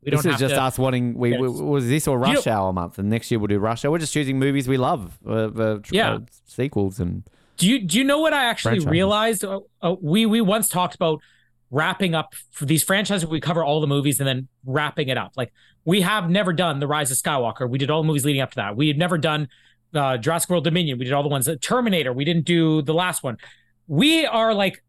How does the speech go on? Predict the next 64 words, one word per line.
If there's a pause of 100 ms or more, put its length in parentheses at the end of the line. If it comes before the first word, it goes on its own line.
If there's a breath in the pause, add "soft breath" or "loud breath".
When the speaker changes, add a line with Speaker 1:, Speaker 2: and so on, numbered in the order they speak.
(140)
Speaker 1:
zero
for
five
on
these
franchises
that
we (160 soft breath)
spend
weeks
and
weeks
covering
for
the
final
film
of,
and
then
the
final
film (160)
being
incredibly
disappointing. (180 loud breath)
Matrix,
same
thing
happened
there. (380)
We,
we
need,
we
need
a
hit.
Mission
Impossible
is
gonna
be
it
next
year
because
Speaker 2:
Well,
Speaker 1:
that's
the
only
one
left.
Speaker 2:
I
mean,
there's
a
month
in
itself.
We
can
literally
do